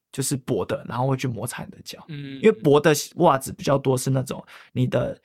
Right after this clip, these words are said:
Speaker 1: 鞋头，就是脚趾头那个地方的折痕的缝线会比较粗糙一点。
Speaker 2: 哦，OK。
Speaker 1: 对，我会选择厚一点的。
Speaker 2: 是，所以没下雨的时候都没感觉出来，下雨之后有很多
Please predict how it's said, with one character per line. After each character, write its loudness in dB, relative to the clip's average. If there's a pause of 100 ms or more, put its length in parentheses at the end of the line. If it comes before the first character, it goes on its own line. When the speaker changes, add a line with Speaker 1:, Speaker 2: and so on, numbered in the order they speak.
(260)
Speaker 1:
鞋 2
头， -2 (120)
就 0
是 0
脚 4
趾 -8
头 2
那 0
个 2
地 0
方 -2
的 -2
折 -4
痕 -2
的 -6 (240)
缝 2
线 4
会 4
比 -8
较 2
粗 -2
糙 0
一 -4
点。 -6
Speaker 2:
哦， -8
OK。 -12
Speaker 1:
对， 4
我 2
会 6
选 0
择 0
厚 2
一 -4
点 -8
的。 -16 (220)
Speaker 2:
是， -2
所 2
以 6
没 6
下 8
雨 4
的 2
时 4
候 6
都 4
没 2
感 -2
觉 -2
出 -6
来， -8
下 4
雨 2
之 0
后 6
有 6
很 0
多 2